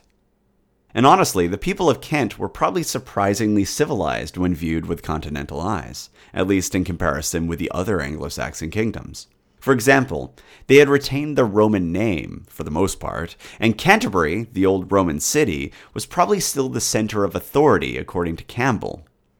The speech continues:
And that connection to the old Roman order probably didn't go unnoticed,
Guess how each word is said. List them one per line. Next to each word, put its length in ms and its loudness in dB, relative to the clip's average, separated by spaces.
And 120 4
that 140 6
connection 480 -2
to 60 -6
the 160 -2
old 320 2
Roman 280 4
order 460 -2
probably 320 2
didn't 300 0
go 160 -2
unnoticed, 680 -4